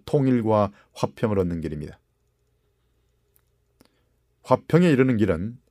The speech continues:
에베소서 이 장 십사 절에서 십육 절에 잘 설명되어 있습니다. 그리스도께서 이 둘로 자기 안에서 한 새 사람을 지어 화평하게 하시기 위해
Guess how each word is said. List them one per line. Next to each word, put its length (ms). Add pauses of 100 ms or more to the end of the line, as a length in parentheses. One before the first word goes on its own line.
에베소서 440
이 220
장 220
십사 400
절에서 560
십육 400
절에 260 (200)
잘 240
설명되어 360
있습니다. 400 (1120)
그리스도께서 680 (920)
이 240
둘로 480
자기 320
안에서 420
한 240
새 220
사람을 480
지어 580 (380)
화평하게 800
하시기 460
위해 300